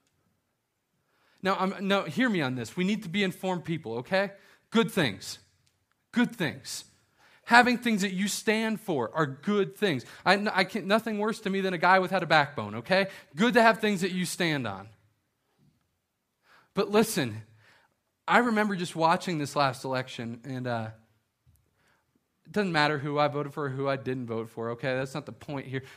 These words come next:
The point is this, is that, um, I kept thinking, like,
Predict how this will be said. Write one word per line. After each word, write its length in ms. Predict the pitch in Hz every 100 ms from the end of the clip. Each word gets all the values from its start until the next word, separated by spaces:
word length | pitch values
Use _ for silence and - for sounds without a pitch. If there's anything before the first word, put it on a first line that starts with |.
| -
The 80 | -
point 260 | 233 226
is 160 | 160 135
this, 240 | 185 180
is 140 | 156 143
that, 180 | 151 147 - 175
um, 220 | 165 156 - _
I 100 | 196
kept 280 | 247 302 -
thinking, 260 | 240 - 226
like, 180 | 175